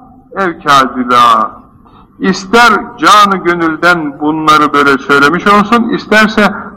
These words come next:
kalbi lisanına muvafık olmayan bir tarzda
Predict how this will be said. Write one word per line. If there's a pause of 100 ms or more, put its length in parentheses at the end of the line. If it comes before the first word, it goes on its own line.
(680)
kalbi
lisanına
muvafık
olmayan
bir
tarzda